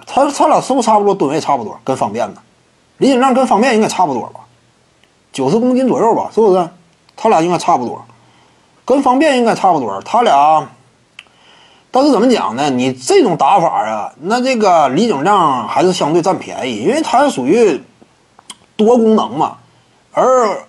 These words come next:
波球呢，站立格斗，说白了，K one的那种类似打法嘛，对不对？站立格斗嘛。而这个方便呢，他也是散打出身，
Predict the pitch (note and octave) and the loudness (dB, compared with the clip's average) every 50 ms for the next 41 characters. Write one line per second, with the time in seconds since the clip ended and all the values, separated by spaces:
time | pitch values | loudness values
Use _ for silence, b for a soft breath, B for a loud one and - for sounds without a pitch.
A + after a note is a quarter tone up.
0 | _ - _ - B3 C4+ A3+ - E3 B2 D#3+ G3+ F#3+ C#3 B2 C#3 D#3 - C4+ D4 | _ -12 _ 0 0 0 0 0 -2 0 0 0 -2 -2 -4 -6 -4 0 2 2
1 | C4 G#3 F#3+ F3 C3 A#2 A2+ C3 D3 D3 D3+ - G#3 G#3+ E3 D3+ F#3+ G#3 G#3 F#3+ | 2 2 0 -2 -2 -4 -4 -4 -4 -4 -2 -2 0 2 2 2 2 2 0 -2
2 | - G#3+ G#3 G#3 B3 C4+ A#3+ F3+ D#3+ F#3+ G#3 G#3 A3 A3 E3 A#2 A#2 C#3+ G3 F3 | -2 0 0 2 2 2 2 2 0 0 0 2 0 0 0 -2 -2 -2 -2 -2
3 | - - F3 A#2+ - - C#3 B2 A2+ - - - G2+ B2 G3 G#3+ F3 F3+ F3 E3+ | 0 -2 -2 -2 -2 -2 -2 -2 -2 -6 -8 -10 -2 0 2 2 2 2 0 0
4 | - C4 C4+ A3 F3+ D#3 B2+ G#2 G2 G2 G#2 A2 G2+ E2+ - - b b b b | 0 0 0 2 0 -2 -4 -4 -8 -10 -10 -10 -12 -12 -16 -20 b b b b
5 | b b b b b b b b b b b - - G#3 B3 C#4 C#4 C4 B3+ A#3 | b b b b b b b b b b b -4 -2 2 2 4 4 4 4 2
6 | G3+ F3 D#3 C3 A#2 A2 - - G#3+ A3+ A3 G#3 - - A3 G#3 G#3+ A#3+ C#4+ D#4 | 2 0 -2 -4 -8 -12 -6 -4 -2 -2 -2 -2 0 0 0 2 2 2 2 2
7 | C#4+ A3+ D#3 - - - - _ _ _ _ _ _ _ _ _ _ _ _ _ | 0 0 -2 -6 -10 -16 -20 _ _ _ _ _ _ _ _ _ _ _ _ _
8 | _ _ _ _ - A#3+ B3 D3 F3 F#3+ - - D#3+ G3 A3+ - - - - - | _ _ _ _ -2 0 0 0 0 -2 -2 0 0 0 0 -2 -2 -4 -4 -4
9 | B2 A#2 A#2 A2+ - | -6 -6 -6 -8 -10